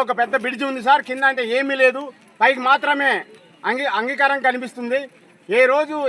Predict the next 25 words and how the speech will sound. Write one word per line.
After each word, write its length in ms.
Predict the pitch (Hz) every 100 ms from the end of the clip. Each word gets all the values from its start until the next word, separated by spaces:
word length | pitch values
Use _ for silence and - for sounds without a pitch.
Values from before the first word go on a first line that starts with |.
| 240
ఏ 60 | 262
బండి 180 | 247 277
కొట్టుకెళ్ళిపోతుందో 680 | 277 277 277 262 269 269 269
తెలియదు, 280 | 262 262 277 254 247
ఏ, 40 | 254 247
ఏ 40 | 254
రకంగా 220 | 254 254
అవుతుందో 320 | 254 247 247 247
తెలియదు. 280 | 233 226 202 180 - _ 196
ఆ 80 | 240
రోజు 180 | 277 277 262
నువ్వు 200 | 262 226 143 - _ 196
పవన్ 220 | 247 262
కళ్యాణ్ 240 | 277 277 269
గారు 120 | 254 196
డుమ్మిరిగూడ 320 | 240 277 277
వచ్చిన 200 | 233 269 262
తర్వాత 160 | 269
నేను, 260 | 262 247 220 151 - _ _ - -
నేను 140 | 226 254
ఒక 60 | 247
లెటర్ 180 | 233 262
రూపంగా 320 | 285 277 269 262
మీకు 120 | 247 240
అందరికీ 280 | 269 262